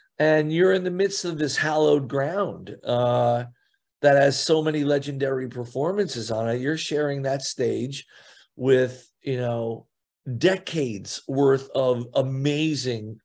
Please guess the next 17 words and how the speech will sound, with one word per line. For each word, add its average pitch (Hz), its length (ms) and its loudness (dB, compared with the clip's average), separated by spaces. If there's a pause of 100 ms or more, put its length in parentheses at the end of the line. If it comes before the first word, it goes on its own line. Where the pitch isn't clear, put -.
(120)
iconic 117 600 -2
performances. 101 880 -10 (640)
And 143 120 0
so 170 300 6
it 175 40 0
was 165 160 0
our, 165 480 0
uh, 117 480 -8
our 156 200 2
responsibility 160 1080 2
to 117 120 -4
really 131 260 2
bring 123 340 -6
it. 117 140 -2
And 120 160 -4
we 123 120 -4
did. 117 500 -2